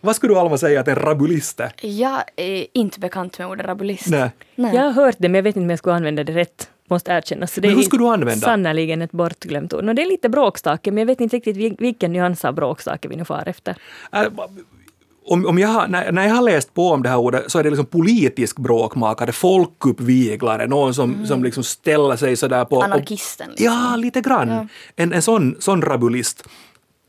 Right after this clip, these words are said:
Speaker 3: Jag visste
Speaker 1: Och
Speaker 3: att, det, att rabulisten mockar till krockel, men det är liksom politiskt krockel.
Speaker 1: Ja.
Speaker 2: Mm.
Speaker 1: Och,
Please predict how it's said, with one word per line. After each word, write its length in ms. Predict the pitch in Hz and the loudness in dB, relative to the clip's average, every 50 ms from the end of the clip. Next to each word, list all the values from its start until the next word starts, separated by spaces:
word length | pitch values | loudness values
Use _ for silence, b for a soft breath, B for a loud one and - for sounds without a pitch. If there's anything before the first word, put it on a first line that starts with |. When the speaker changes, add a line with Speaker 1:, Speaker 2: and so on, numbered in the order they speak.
| _ _ _ _ - | _ _ _ _ -6
Speaker 3:
Jag 80 | 220 | -2
visste 220 | 214 226 - - 214 | 0 0 2 0 0
Speaker 1:
Och 100 | 190 202 | 0 0
Speaker 3:
att, 160 | 185 160 202 | -2 -2 -2
det, 60 | 202 | -2
att 100 | 175 175 | -2 0
rabulisten 460 | 196 202 190 196 214 202 - - 180 180 | -2 -2 0 0 0 -2 -2 -4 -4 -4
mockar 220 | 175 175 - 165 | -4 -4 -4 -6
till 120 | - 165 | -6 -8
krockel, 340 | - - 190 175 - 147 131 | -4 -4 -4 -2 -2 -4 -6
men 180 | 156 170 165 170 | -6 -8 -6 -6
det 60 | 175 | -6
är 40 | 165 | -6
liksom 320 | 160 165 - - 165 160 | -6 -8 -10 -10 -10 -6
politiskt 420 | - 190 185 170 156 - 151 - - | -4 -4 -4 -4 -4 -6 -12 -14 -10
krockel. 360 | - - - - 165 - - - _ _ | -12 -12 -10 -10 -10 -12 -14 -16 _ _
Speaker 1:
Ja. 80 | _ 143 | _ -2
Speaker 2:
Mm. 140 | 147 170 170 - B B B B B B B B 226 196 | -2 -2 -2 -4 B B B B B B B B -2 2
Speaker 1:
Och, 220 | 180 165 - - | 2 2 2 0